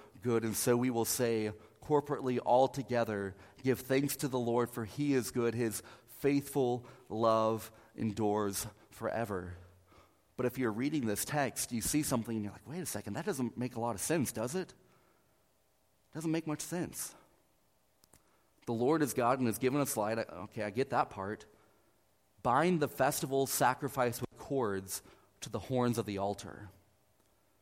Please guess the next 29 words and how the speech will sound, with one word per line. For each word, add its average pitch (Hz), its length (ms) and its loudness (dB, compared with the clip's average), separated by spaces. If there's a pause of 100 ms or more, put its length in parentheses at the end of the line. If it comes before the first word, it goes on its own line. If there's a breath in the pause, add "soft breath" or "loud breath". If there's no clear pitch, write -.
(600)
Okay, 110 160 -4
you're 110 120 0
talking 120 300 0
about, 98 220 2
you 107 80 -2
know, 90 60 -4
binding 117 460 0
an 107 80 0
animal 117 460 0
like 107 160 -2
a 107 40 -4
lamb 117 480 0
or 101 80 -2
a 98 40 -6
sheep 123 420 -2
to 120 120 -6
the, 92 240 -2 (300 loud breath)
to 139 80 -6
the 104 100 0
horns 131 420 0
of 104 60 -6
the 107 120 -4
altar. 110 360 0
Like, 104 160 -4
okay, 120 280 -2
maybe 139 240 0
that 110 120 2
makes 107 200 -2
sense. 107 420 -4